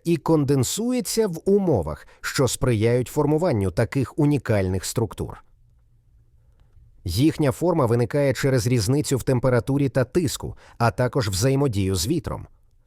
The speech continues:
Ці хмари часто передують змінам погоди. Двоопуклі хмари можуть бути неймовірно красивими, особливо коли сонце проникає через них,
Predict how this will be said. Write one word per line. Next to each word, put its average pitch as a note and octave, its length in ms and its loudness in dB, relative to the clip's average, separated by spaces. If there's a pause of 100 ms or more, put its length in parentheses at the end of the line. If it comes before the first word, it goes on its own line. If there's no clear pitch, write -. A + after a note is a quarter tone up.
(400)
Ці C#3+ 240 2
хмари D3 460 -2
часто G3 560 0
передують D#3 580 2
змінам G#2+ 520 2
погоди. A#2+ 560 -2 (760)
Двоопуклі B2 800 2
хмари G2+ 440 0
можуть G#2+ 440 0
бути A2+ 340 0
неймовірно D3 760 2
красивими, G#2 640 -2 (180)
особливо B2+ 600 0
коли G3+ 220 0
сонце F3 380 0
проникає A2 540 2
через F#2 360 -2
них, C#3+ 280 -2